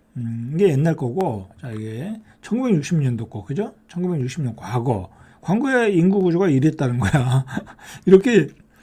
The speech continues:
에, 우리 그, 이, 뭐랄까요, 아이를 다산하던 시기잖아요. 예, 이런 시기가 있었다는 거예요. 이게 또 일찍 돌아가시고 하니까, 일찍 돌아가시니까 이랬다 이거예요. 근데 지금 봐요.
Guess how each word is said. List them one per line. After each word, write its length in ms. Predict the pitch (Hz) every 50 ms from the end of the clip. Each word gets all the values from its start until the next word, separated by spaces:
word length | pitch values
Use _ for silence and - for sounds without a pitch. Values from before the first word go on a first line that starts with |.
| - - _ _ 156
에, 280 | 143 139 139 135 135
우리 240 | 135 131 143 180 214
그, 600 | 214 202 175 165 156 147 143 143 143 135 131 131 131
이, 220 | 135 135 131 127
뭐랄까요, 420 | 120 127 127 127 123 117 - 123 110
아이를 800 | 98 101 107 135 190 247 269 226 185 147 127 123 123 - - -
다산하던 680 | _ - - 117 110 123 143 156 175 180 170 190 180 160
시기잖아요. 680 | - - 110 107 104 98 98 98 98 123 190 196 - - - - _ _ _ -
예, 60 | 135
이런 360 | 127 120 123 147 190 214 208
시기가 300 | 190 143 156 156 160 170
있었다는 380 | 151 127 120 - - 120 107 107
거예요. 200 | 110 117 143 151
이게 200 | 135 123 127 - - - - _ _ _
또 80 | - 147
일찍 280 | 135 156 156 220 -
돌아가시고 540 | - 131 131 151 143 151 127 - 127 120 123
하니까, 600 | 113 110 104 - 107 98 101 117 147 196 233 254 - _ - _ _
일찍 240 | 160 160 160 196 -
돌아가시니까 840 | - 135 160 160 156 147 120 127 135 127 117 - 196 - 127 120
이랬다 320 | 120 - 143 156 147 - 147
이거예요. 240 | 120 107 104 104 107
근데 220 | 135 175 190 175
지금 260 | - - 185 220 220
봐요. 320 | 196 143 117 113 107 107